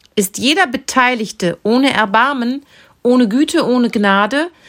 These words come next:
dann wird am Ende nur Leid und Elend stehen. Dann ist die Welt erbarmungslos verloren.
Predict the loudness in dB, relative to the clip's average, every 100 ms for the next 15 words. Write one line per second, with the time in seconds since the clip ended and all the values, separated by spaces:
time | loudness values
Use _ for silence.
0 | -20 -12 -4 0 0 0 -2 0 0 0
1 | 2 2 2 4 4 0 -4 -8 -4 -2
2 | 0 0 -4 -2 -2 0 0 -2 -4 -4
3 | -2 2 2 0 -4 -8 -4 0 2 2
4 | 0 -2 -4 -2 -2 -6 -12 -6 -4 -2
5 | -2 -2 -2 -4 -6